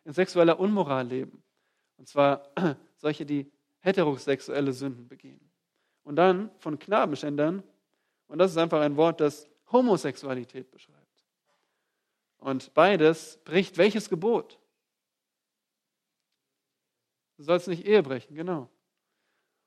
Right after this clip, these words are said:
Also auch gegen solche richtet sich das Gesetz. Und dann als nächstes Menschenräuber, <clears throat> Kidnapper, solche, die,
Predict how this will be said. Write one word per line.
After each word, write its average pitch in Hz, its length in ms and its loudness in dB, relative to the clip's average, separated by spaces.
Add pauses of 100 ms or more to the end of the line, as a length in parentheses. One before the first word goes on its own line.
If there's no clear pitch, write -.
(680)
Also 147 320 0
auch 147 200 2 (640)
gegen 156 180 -4
solche 156 440 2
richtet 147 300 -8
sich 147 320 -16 (160)
das 139 160 -20
Gesetz. 147 520 -4 (640)
Und 151 80 -10
dann 190 200 4
als 160 180 -4
nächstes 180 580 -2 (1160)
Menschenräuber, 139 800 -4 (1400)
<clears throat> 165 220 2 (300)
Kidnapper, 143 600 -4 (600)
solche, 165 400 -2
die, 147 340 -2